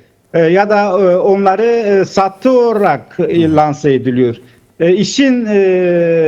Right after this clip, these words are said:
Speaker 1: doğrusu böyle değil. Aslında, e, K S D ya da özerk yönetimi Kürtleri satın alamadığı için bu, e, durum gelişti. E, evet, o, onlar aslında, e, şu an, e, kendi planlarını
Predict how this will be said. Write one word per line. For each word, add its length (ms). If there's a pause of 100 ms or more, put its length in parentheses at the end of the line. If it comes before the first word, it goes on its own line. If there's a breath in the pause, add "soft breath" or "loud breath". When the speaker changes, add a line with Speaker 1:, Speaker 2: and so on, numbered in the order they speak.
(380)
Speaker 1:
doğrusu 440
böyle 300
değil. 320
Aslında, 680
e, 300 (240 loud breath)
K 120
S 240
D 60
ya 340
da 300
özerk 440
yönetimi 480
Kürtleri 440
satın 320
alamadığı 520
için 520
bu, 480 (360)
e, 40
durum 240
gelişti. 580 (460 soft breath)
E, 280 (100)
evet, 160 (140)
o, 200
onlar 300
aslında, 760
e, 340
şu 200
an, 300
e, 220
kendi 360
planlarını 640